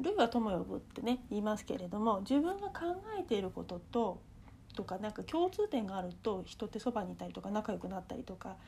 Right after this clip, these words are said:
しやすいと思うんですね。っていうように、自分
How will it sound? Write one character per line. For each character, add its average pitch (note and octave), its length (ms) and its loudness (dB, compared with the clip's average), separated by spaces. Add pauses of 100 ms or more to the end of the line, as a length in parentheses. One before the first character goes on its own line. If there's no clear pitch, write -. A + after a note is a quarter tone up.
(160)
し - 120 -4
や G#3+ 120 6
す A#3 100 -2
い G#3 80 2
と F#3 100 -4
思 F3+ 140 -4
う F3 40 -4
ん F3+ 40 -4
で F3+ 80 -8
す - 100 -18
ね。 C#4+ 120 4
っ D#4+ 40 -2 (440)
て E4+ 120 2
い F4 140 4
う G4 60 0
よ F#4+ 80 2
う - 20 6
に、 D4 320 6 (160)
自 D#4 140 2
分 F4 100 0